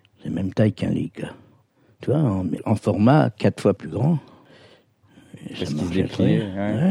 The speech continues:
Speaker 1: Ouais. Donc, ça a toujours été comme ça. Je veux dire qu'il n'y avait pas non plus de visée. La visée d'un box, je sais pas si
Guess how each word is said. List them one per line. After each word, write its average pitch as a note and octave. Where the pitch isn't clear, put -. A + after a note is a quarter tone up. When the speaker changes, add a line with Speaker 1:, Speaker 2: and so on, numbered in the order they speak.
Speaker 1:
Ouais. C3+
Donc, C#3+
ça -
a A2
toujours D3
été C#3+
comme D3
ça. D#3
Je -
veux A#2+
dire B2
qu'il A2
n'y A#2
avait A2+
pas C#3+
non A#2+
plus C#3
de A2
visée. D3
La G#2
visée A2
d'un G2+
box, D#3+
je -
sais G2
pas F#2
si F#2